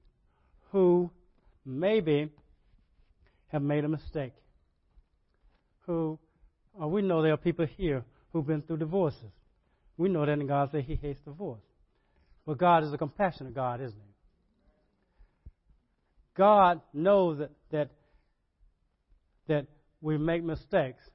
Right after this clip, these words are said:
but he doesn't want us to keep making mistakes, does he? No,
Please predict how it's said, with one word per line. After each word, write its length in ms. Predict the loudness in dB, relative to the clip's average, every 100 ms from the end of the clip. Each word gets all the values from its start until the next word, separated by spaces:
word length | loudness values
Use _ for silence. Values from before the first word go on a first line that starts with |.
| _ _ _ _ _ _ _ _
but 140 | -6 -4
he 140 | 0
doesn't 260 | 0 0 -4
want 140 | -4
us 100 | -6
to 80 | -8
keep 220 | -10 -8
making 280 | -6 -6 -6
mistakes, 360 | -10 -12 -14 -10
does 140 | -12
he? 1600 | -12 -20 _ _ _ _ _ _ _ _ _ _ _ _ _ -14
No, 140 | -14